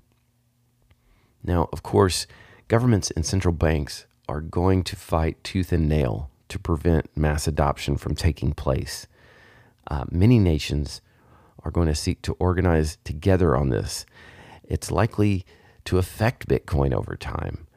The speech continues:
but it was most cleverly designed around a robust set of incentives.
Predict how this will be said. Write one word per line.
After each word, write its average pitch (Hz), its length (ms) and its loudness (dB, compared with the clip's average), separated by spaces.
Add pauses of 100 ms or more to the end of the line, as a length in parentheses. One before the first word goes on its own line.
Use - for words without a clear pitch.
(640)
but 90 220 2 (840)
it 98 160 2
was 82 180 0
most 117 560 0
cleverly 104 800 -2
designed 76 840 -2 (220)
around 80 340 2
a 76 60 0
robust 76 560 -2
set 82 320 -2
of 76 180 -4
incentives. - 800 -4